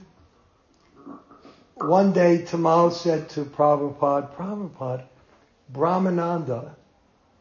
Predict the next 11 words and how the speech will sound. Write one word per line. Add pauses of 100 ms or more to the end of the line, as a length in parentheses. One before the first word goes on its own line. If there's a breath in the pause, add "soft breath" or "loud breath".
(140)
is
not
on
that
list." (640 soft breath)
Brahmananda
was
having
a
few
problems.